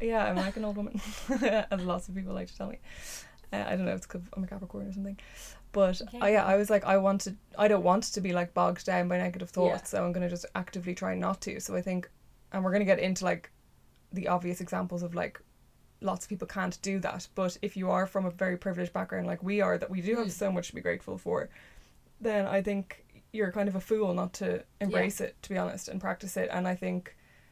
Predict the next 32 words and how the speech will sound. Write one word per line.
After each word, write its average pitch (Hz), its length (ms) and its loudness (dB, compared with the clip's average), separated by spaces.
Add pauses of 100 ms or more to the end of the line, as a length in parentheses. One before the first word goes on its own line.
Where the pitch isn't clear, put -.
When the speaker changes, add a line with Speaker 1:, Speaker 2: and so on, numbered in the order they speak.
(360)
Speaker 1:
'cause 220 140 0
what, 202 120 2
I 208 60 0
think 214 200 -2
what 196 120 0
Cleena 208 240 0
was 190 140 -2
saying, 180 220 0
and 175 200 -6 (220)
I've, 185 240 0
I've 190 520 0 (560)
also 190 340 2
delved 180 320 0
into 180 140 -4
this 220 220 4
as 185 120 -4
well, 214 120 2
<laughs> 214 160 -4 (140)
which 214 200 2
is, 202 120 0
like, 180 240 2 (420)
the 220 80 6
more 190 540 4
positive 180 580 0 (200)
energy 190 400 0
you 180 180 0
put 190 180 -2
out 175 240 4
there, 214 220 4
the 208 80 0
more 180 200 2
you 180 100 2